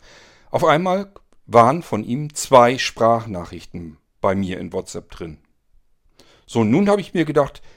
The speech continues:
„Du wolltest doch nicht mehr mit mir kommunizieren. Warum tust du es denn jetzt trotzdem wieder?“ Das habe ich aber nur gedacht.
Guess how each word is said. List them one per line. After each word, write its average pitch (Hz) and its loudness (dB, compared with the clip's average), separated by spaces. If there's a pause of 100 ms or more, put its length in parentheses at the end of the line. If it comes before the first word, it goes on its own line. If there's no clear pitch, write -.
(260)
„Du 147 -4
wolltest 190 4
doch 117 2
nicht 101 -6
mehr 92 -2
mit 85 -10
mir 92 -4
kommunizieren. 85 -12
Warum 92 -6
tust 135 -10
du 110 -10
es - -14
denn 104 -4
jetzt 90 -10
trotzdem 80 -8
wieder?“ 78 -8
Das - -14
habe 107 -6
ich 95 -10
aber 98 -4
nur 95 -6
gedacht. 87 -10